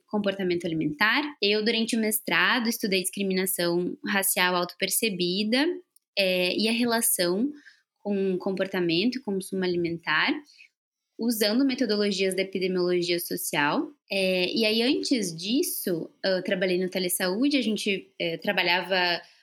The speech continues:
muito nessa parte do desenho dos cursos, tinham várias questões mais pedagógicas, administrativas também.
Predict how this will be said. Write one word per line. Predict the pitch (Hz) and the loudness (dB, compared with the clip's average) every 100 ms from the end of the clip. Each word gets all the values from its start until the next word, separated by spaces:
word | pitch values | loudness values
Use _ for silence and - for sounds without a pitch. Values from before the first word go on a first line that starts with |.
| - | -4
muito | 233 294 294 | 0 0 2
nessa | 285 285 285 | 2 2 0
parte | 190 196 - | 0 -2 -4
do | 190 | -4
desenho | 196 208 175 185 214 | -2 0 0 0 0
dos | 190 190 | -2 -6
cursos, | - 269 269 254 233 - - 220 226 - - - - | -2 0 2 0 -2 -6 -6 -6 -4 -6 -10 -18 -4
tinham | 240 233 233 | 0 0 0
várias | 202 214 254 277 | 2 2 2 2
questões | 247 - 208 202 | 0 0 -2 0
mais | 202 180 190 - - | 0 2 0 -2 -2
pedagógicas, | 170 151 196 202 202 - 175 175 | -2 0 2 2 0 -2 -2 -2
administrativas | 165 170 165 - 156 156 - 214 202 175 - | -2 -2 -4 -4 -6 -4 -2 -2 -2 -2 -4
também. | 170 170 185 202 240 | -4 -2 0 0 -2